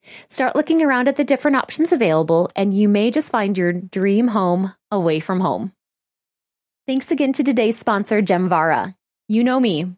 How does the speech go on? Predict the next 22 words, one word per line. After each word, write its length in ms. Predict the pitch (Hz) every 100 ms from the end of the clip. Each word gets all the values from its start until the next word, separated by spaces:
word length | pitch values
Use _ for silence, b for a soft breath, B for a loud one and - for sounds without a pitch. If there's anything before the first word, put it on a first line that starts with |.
| _ -
I'm 120 | 202
all 140 | 190
about 260 | 208 202 170
reusing 560 | 208 226 254 254 269 -
and 180 | 208 196
upcycling. 840 | 208 - - 190 165 143 120 185 -
So 160 | -
how 280 | 233 254 311
cool 380 | - 381 359 311
is 140 | 247
it 140 | 196 -
that 140 | 202
there's 200 | 226 214
a 60 | 247
company 640 | - 294 285 226 180 175 190
that 180 | 190
can 140 | - 208
reuse 540 | 220 247 247 226 214 -
your 200 | 208 196
existing 680 | 190 170 233 240 294 285 302 - b b -
unworn 460 | 220 247 285 311
jewelry 540 | 269 247 214 180 175